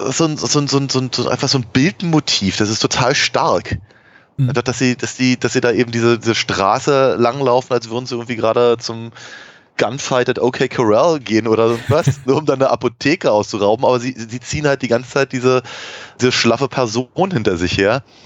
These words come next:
Speaker 2: Eine
Speaker 1: Und so,
Speaker 2: Apotheke,
Speaker 1: das
Speaker 2: die
Speaker 1: ist
Speaker 2: zu allem Übel auch noch dem Vater eines der Gangmitglieder gehört.
Speaker 1: Richtig, ja, ja. Und so, also es ist,
Speaker 2: Weil's ja
Speaker 1: es
Speaker 2: nicht
Speaker 1: ist
Speaker 2: sadistisch genug ist, den armen Mann zu erschießen. Das muss doch irgendwie durch irgendwie ein Kumpel seines eigenen Sohnes sein.
Speaker 1: Mhm.
Speaker 2: Was unglaublich viel Charakterzeichnung ist, ehrlich gesagt, dafür, dass der Film später gar nicht mehr so groß an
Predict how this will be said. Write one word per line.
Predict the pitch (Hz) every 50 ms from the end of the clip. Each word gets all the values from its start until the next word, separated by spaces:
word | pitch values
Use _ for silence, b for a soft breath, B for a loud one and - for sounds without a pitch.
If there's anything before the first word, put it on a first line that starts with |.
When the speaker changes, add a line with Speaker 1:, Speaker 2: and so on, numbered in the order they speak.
| B B
Speaker 2:
Eine | 127 123 127
Speaker 1:
Und | 127 127 123
so, | - 135
Speaker 2:
Apotheke, | 123 131
Speaker 1:
das | 151
Speaker 2:
die | 127 127
Speaker 1:
ist | - -
Speaker 2:
zu | 165 120
allem | 131 127 143
Übel | - 139 135 143 147
auch | 127 113 110
noch | 123 117 -
dem | - 117 101
Vater | - - - 113 123 139 127 113 -
eines | 95 101 104 - -
der | - 107 98
Gangmitglieder | - 110 101 101 98 98 - - 110 104 101 98
gehört. | 95 101 92 95 95 - - - -
Speaker 1:
Richtig, | 110 98 101 101 95 87 -
ja, | 98 98 95 95 95 95
ja. | 92 87 87 107 - B B B B B B B B B B B B B B B B
Und | 104 104 101 -
so, | - - - 78 -
also | - 113 117 107 123
es | 113 - 120
ist, | 120 - - - -
Speaker 2:
Weil's | 143 147 -
ja | 143 131
Speaker 1:
es |
Speaker 2:
nicht | 143 151
Speaker 1:
ist | -
Speaker 2:
sadistisch | 139 113 - 139 139 - 127 - -
genug | 127 120 117 113 -
ist, | 110 - -
den | 110 -
armen | - 104 110 110
Mann | 113 110 -
zu | - 101
erschießen. | 95 - - - 113 - - 107
Das | 104 - -
muss | 92 98
doch | 107 - - - -
irgendwie | - 117 113 104 117 110 104
durch | - - 101 - - - - -
irgendwie | - - 113 104 113 104
ein | 113 -
Kumpel | - 143 135 139 127
seines | - 120 117 110
eigenen | - 98 113 110 110 110 101
Sohnes | 104 107 107 110 107 -
sein. | - - 104 101 - _ - _ -
Speaker 1:
Mhm. | - 131 131 123 143 147 151 156 - -
Speaker 2:
Was | 127 - -
unglaublich | 202 190 247 - - 143 -
viel | - 202 -
Charakterzeichnung | - 131 - 151 - - 302 269 - - - 123 110 - 123 117
ist, | - -
ehrlich | 98 120 101 117
gesagt, | 120 127 117 - -
dafür, | 131 139 - -
dass | 131 113 -
der | - 107
Film | - 139 135 -
später | - - 143 139 147 135
gar | 127 - 117
nicht | 127 120 -
mehr | 120 117
so | 113 117 110
groß | 113 120 123 117 87
an | 92 110 113 110 113 110 107